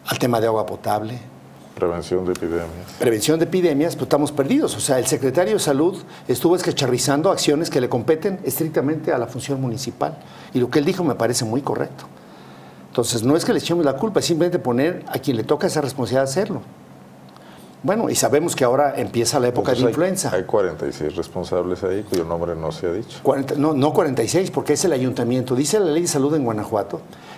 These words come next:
Speaker 1: que son autoridad sanitaria tres personajes. El gobernador, que es unipersonal,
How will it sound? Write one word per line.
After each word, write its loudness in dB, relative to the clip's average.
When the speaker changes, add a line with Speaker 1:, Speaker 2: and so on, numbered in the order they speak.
Speaker 1:
que -2
son 2
autoridad 4
sanitaria 0
tres 0
personajes. -8
El 4
gobernador, 4
que 0
es 0
unipersonal, 0